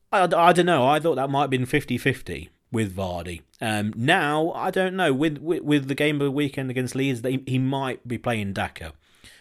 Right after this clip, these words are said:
Um, if Vardy didn't have a knock, and maybe even scored at the weekend, for example,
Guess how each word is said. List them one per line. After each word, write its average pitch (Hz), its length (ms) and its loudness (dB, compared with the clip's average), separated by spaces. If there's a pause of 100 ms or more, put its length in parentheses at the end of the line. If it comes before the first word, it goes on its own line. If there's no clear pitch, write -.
(160)
Um, 101 600 -4 (560)
if 139 220 2
Vardy 123 360 2
didn't 127 220 2
have 123 180 -2
a 120 60 0
knock, 127 420 -4 (100)
and 107 140 -6
maybe 110 220 -2
even 95 160 -4
scored 120 320 0
at 110 40 -4
the 120 60 -4
weekend, 110 300 -2
for 113 80 -6
example, 113 360 -6